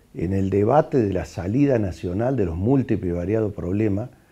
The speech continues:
que tiene, porque la universidad es la que produce todas las carreras y la ciencia que tienen que ver con el desarrollo, el sostenimiento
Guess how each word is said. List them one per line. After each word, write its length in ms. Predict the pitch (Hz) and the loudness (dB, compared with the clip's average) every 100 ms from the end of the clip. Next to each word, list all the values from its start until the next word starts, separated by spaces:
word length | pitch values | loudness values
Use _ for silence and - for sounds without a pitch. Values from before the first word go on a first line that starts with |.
| _ _ - | _ _ -8
que 140 | 92 | -6
tiene, 340 | - 104 123 120 | -2 0 2 0
porque 800 | 92 85 - 87 85 82 82 82 | -4 -8 -8 -8 -6 -6 -8 -6
la 140 | 90 | -4
universidad 500 | 90 92 87 - 127 | -4 -4 -6 -2 -2
es 60 | 131 | 0
la 80 | |
que 120 | - 98 | -4 -6
produce 680 | 85 92 113 - 123 135 - _ _ _ _ - | -6 -2 -2 -2 -4 -4 -10 _ _ _ _ -6
todas 280 | 95 113 98 | 0 2 2
las 160 | 82 | -2
carreras 540 | - 82 82 110 113 92 | -6 -8 -2 0 2 0
y 80 | 85 | -2
la 100 | 82 | -4
ciencia 600 | - 117 98 - 147 151 | -2 -2 -2 -2 -4 -4
que 200 | - 82 - - - | -6 -8 -8 -16 -2
tienen 320 | 107 113 101 | 2 2 0
que 140 | 101 | 0
ver 180 | 104 131 | 0 2
con 160 | 101 92 | 0 -2
el 100 | 87 | -4
desarrollo, 600 | 85 87 85 131 127 107 | -8 -8 0 2 2 0
el 100 | 82 | -4
sostenimiento 800 | 87 92 92 101 120 123 131 | -8 -6 -4 -4 -6 -4 -6